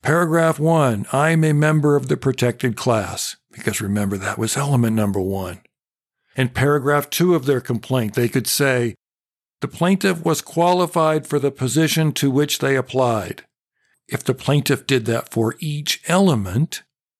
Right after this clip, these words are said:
the idea would be, well, facially, you might say, one might say that, well, they've addressed each of the elements. Maybe this case survives a twelve B six. Well, it might survive a twelve B six if judges were not under the mandate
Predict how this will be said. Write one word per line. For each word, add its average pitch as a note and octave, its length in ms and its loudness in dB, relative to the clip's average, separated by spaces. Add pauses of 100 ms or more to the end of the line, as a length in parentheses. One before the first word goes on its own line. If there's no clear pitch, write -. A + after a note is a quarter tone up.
(420)
the B2 160 0
idea A#2+ 420 0
would A#2+ 240 0
be, A2 180 2
well, A#2 240 -2
facially, B2+ 640 -2
you C3+ 160 0
might G#2+ 440 0
say, F#2+ 560 -4 (100)
one A#2 320 2
might G2+ 340 0
say F#2+ 420 -2
that, C3+ 180 2
well, C3+ 200 0
they've D#3 300 0
addressed E3 460 0
each D3+ 180 -2
of F3+ 80 0
the F3+ 140 2
elements. C3 520 0
Maybe A#2 300 0
this D3+ 220 -2
case C#3 340 -2
survives C3+ 580 -2
a C#3 40 -4
twelve C#3 420 -2
B D3 160 0
six. - 480 -2 (180)
Well, F#3+ 160 2
it G3 80 0
might C4 280 2
survive A#2 400 2
a G#2 60 0
twelve G#2+ 380 -2
B G#2+ 140 2
six - 540 -4 (260)
if A2+ 180 -2
judges C3+ 720 0 (140)
were B2 180 0
not B2+ 400 0
under B2+ 280 0
the A2+ 180 -2
mandate A#2 1040 0